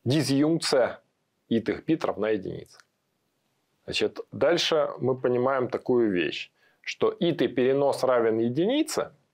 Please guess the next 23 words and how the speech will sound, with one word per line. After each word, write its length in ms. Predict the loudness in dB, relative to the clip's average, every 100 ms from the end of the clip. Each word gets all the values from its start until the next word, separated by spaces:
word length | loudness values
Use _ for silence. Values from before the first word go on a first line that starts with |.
| _ _ _ _
тогда 340 | -2 2 4
и 60 | 4
только 300 | 2 0 -2
тогда, 540 | 0 0 2 2 0 -2
когда 300 | 0 2 2
найдется 720 | 2 2 2 2 0 -2 -2 _ _ _ _ _
некий 460 | 0 0 2 0 0
младший 600 | 2 4 4 2 2 2
разряд 640 | 2 2 4 4 2 -2 -16 _ _ _ _ -2
который 380 | 2 4 4
породил 580 | 2 4 4 4 4 4
этот 300 | 4 2 0
перенос, 580 | 0 2 2 0 -2 -10 _ _ _ _ _ _ _ _ 0
а 340 | 2 2 -2 _ -8
все 440 | -2 2 4 6
разряды 600 | 6 4 4 4 4 2
промежуточные 880 | 2 2 4 2 2 2 2 2 2
между 300 | 2 2 2
этим 200 | 2 2
младшим 580 | 4 4 4 2 -2 -2
и 160 | 0
нашим 380 | 2 2 0 0
разрядом 580 | 2 4 4 4 2